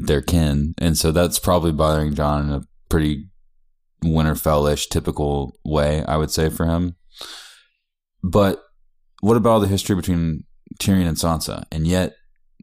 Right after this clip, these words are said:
when push came to shove, in the end, you know, they understood each other, and that was important.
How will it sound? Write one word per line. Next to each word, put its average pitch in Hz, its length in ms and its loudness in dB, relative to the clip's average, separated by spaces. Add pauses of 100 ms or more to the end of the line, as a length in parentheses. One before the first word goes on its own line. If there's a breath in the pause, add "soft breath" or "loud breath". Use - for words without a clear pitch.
(140)
when 80 320 -2
push 80 220 -4
came 76 200 -4
to 73 60 -8
shove, 87 600 -6
in 69 120 -8
the 76 120 -2
end, 82 440 -2 (1120)
you 76 120 -4
know, 76 300 -4
they 76 160 -6
understood 76 380 -4
each 78 180 -4
other, 78 220 -2
and 73 100 -4
that 71 100 -4
was 71 120 -6
important. 65 480 -8